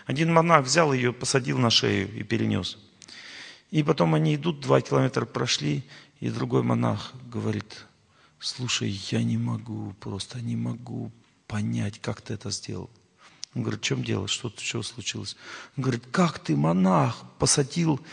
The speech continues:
красивую девушку себе на плечи? Ты же потерял, полностью потерял своё монашество в результате». Он говорит:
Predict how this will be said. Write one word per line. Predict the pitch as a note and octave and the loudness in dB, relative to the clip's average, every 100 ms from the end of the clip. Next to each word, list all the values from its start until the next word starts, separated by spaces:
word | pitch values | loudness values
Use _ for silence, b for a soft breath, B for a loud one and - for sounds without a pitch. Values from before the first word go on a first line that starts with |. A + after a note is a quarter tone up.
| B B | B B
красивую | - C#3 - F3+ C#3+ C3+ | 0 4 4 4 2 0
девушку | A2+ E3 E3 - C#3 | 4 2 4 0 0
себе | - C#3 | 2 2
на | C#3 | 2
плечи? | C3+ D3 C#2 - - - - _ _ _ _ _ _ - | 2 2 2 2 -2 -4 -18 _ _ _ _ _ _ -2
Ты | D#3 | 6
же | D3+ | 6
потерял, | D3 D#3 - F3 F#3 E3 | 6 0 2 6 6 6
полностью | C3+ - F3 D#3+ C#3 C3+ | 6 6 8 6 2 0
потерял | C#3+ C3 D3 D#3 D3 | 0 0 4 4 4
своё | - C3+ | 2 2
монашество | C3 C3 B2+ - - G2+ | 2 2 2 2 0 -2
в | F#2+ | -6
результате». | - - - G2+ - _ _ _ b b b b b _ _ _ - - _ _ _ _ _ _ _ _ _ _ _ _ _ _ _ _ _ _ B2+ | -6 -6 -8 -14 -14 _ _ _ b b b b b _ _ _ -20 -20 _ _ _ _ _ _ _ _ _ _ _ _ _ _ _ _ _ _ -2
Он | |
говорит: | A#2+ C#3+ C#3 | 2 2 0